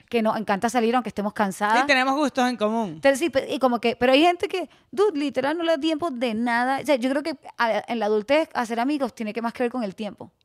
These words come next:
Speaker 2: Sí, yo también creo. El tiempo y la energía que le vas a
Speaker 1: La
Speaker 2: dedicar.
Speaker 1: energía.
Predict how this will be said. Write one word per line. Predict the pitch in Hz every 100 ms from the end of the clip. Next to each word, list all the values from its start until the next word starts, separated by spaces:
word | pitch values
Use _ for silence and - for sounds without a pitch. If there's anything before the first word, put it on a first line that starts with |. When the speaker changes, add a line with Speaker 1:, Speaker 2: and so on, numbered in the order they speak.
| _
Speaker 2:
Sí, | 226 214
yo | 202
también | 208 214
creo. | 202 190
El | 190
tiempo | 262 269 349
y |
la | 311
energía | 247 233 262 320
que | 339
le | 320
vas | 233 226
a |
Speaker 1:
La | 254
Speaker 2:
dedicar. | 247 247 262
Speaker 1:
energía. | 196